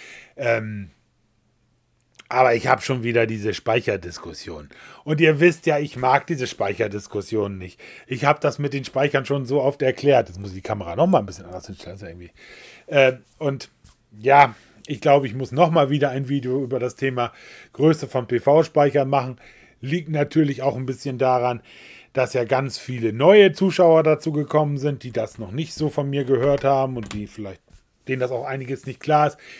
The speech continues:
Viele Neulinge durch K F W vier vier zwei. Und vielleicht muss ich deswegen dann doch noch mal wieder was zum Thema Speichergröße sagen und explizit für, über Einflüsse von Verbrauchern auf Speichern,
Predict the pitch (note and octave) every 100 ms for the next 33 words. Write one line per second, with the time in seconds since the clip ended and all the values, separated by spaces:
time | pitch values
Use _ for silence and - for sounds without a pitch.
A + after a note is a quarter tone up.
0 | - - G3 E3+ D3+ D3+ D#3 C#3+ C#3 C3+
1 | B2+ - A#2+ B2 - A#2+ B2 - A#2 A#2
2 | A2 G#2+ G#2 B2+ C3+ C3+ C3 - - -
3 | - - C3+ C#3 C3 A2 A#2 A2 - B2+
4 | - A2 G#2+ G#2 G2+ B2+ - G#2+ A2+ G#2
5 | A2+ G#2+ G#2+ - G#2+ G2 G#2+ B2+ B2+ -
6 | C#3+ D3+ A#2+ G#2+ A#2+ A2+ A2 A#2 A#2 A2
7 | - - - _ _ _ _ D3 D3+ D#3
8 | E3 - D#3+ D3+ D#3 - - C#3+ C#3 C#3
9 | D3 _ _ _ - C#3 A#2+ B2+ D#3 -
10 | C#3+ C#3 C#3 - B2+ B2 B2+ A#2+ B2 F3+
11 | - A2+ G2 G2 - - G2+ G2+ A#2 G#2+